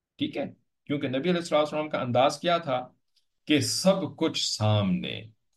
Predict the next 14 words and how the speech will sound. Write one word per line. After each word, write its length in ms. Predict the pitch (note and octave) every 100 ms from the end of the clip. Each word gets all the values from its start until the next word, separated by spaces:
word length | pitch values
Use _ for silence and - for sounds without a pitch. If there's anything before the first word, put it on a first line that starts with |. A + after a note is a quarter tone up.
| _
खोल 460 | B3 B3+ G#3+ F#3+ F3+
करके 340 | D#3 C3+ A#2
बिल्कुल, 500 | G#2+ G#2 F2+ E2+ - - _ _ _ _ -
right, 300 | B2 B3+ C4
आओ 380 | - F#3+ E3 A2
देख 280 | G#2 G3+ G#3
लो 120 | F3+ D3+
मुझे, 260 | C3+ A2 F2+ - -
मेरी 280 | G#2+ F#3+ G3+
जिंदगी 460 | - A3 G#3+ G3+ F#3+
को 120 | D#3+
देख 280 | C3+ B2+ A2+
लो, 140 | G#2 F2+
मेरे 200 | F3